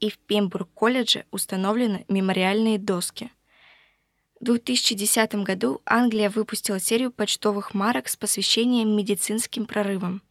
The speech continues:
Одна из них изображает операцию по лечению катаракты с имплантацией искусственного хрусталика,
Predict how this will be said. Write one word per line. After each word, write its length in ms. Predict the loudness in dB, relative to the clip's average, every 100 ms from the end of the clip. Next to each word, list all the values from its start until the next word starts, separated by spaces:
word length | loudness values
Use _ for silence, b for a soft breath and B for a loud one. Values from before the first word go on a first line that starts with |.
| _ _ _ B B B B
Одна 360 | 2 4 4
из 100 | 4
них 240 | 2 0 0
изображает 680 | 0 0 0 2 0 0
операцию 540 | -4 0 0 0 -4 -2
по 120 | -2
лечению 460 | 0 2 4 4
катаракты 720 | 2 -4 -4 -4 -6 -4 -4 0
с 120 | 0
имплантацией 720 | 0 -2 -4 -2 0 0 -2 -4
искусственного 640 | -6 -4 -8 -6 -4 -4
хрусталика, 760 | -4 -6 -4 -4 -4 -6 -12